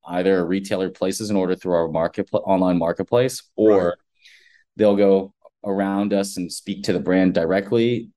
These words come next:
Speaker 2: Mm-hmm.
Speaker 1: build a relationship with a sales rep that a brand has, and then the brand will, you know,
Speaker 2: Call
Speaker 1: obtain
Speaker 2: you.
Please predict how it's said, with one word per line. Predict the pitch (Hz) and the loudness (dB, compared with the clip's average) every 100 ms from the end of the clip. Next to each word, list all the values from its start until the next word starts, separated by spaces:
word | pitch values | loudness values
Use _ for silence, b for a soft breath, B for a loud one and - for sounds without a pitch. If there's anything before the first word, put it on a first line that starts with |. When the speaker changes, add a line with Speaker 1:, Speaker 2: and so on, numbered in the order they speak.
| _ 113 | _ -10
Speaker 2:
Mm-hmm. | 107 104 104 113 | -8 -6 -8 -4
Speaker 1:
build | 95 92 | -2 0
a | |
relationship | 90 92 92 95 98 92 | 0 0 0 -2 -2 -4
with | 90 | -4
a | 85 | -4
sales | - 87 87 | -2 -2 0
rep | 90 85 - _ _ - | 0 -2 -4 _ _ -4
that | 85 | -4
a | |
brand | 82 85 90 98 101 | -2 -2 2 0 0
has, | 110 123 127 | -2 -2 -4
and | - 92 | -4 0
then | 90 87 85 - _ _ _ _ | 2 0 -2 -8 _ _ _ _
the | 90 | -2
brand | 95 101 98 95 - - | 2 2 2 -2 -8 -10
will, | 90 - _ _ _ _ - | -10 -10 _ _ _ _ -6
you | 101 | -4
know, | 85 | -2
Speaker 2:
Call | 71 117 | 0 0
Speaker 1:
obtain | |
Speaker 2:
you. | 101 | 0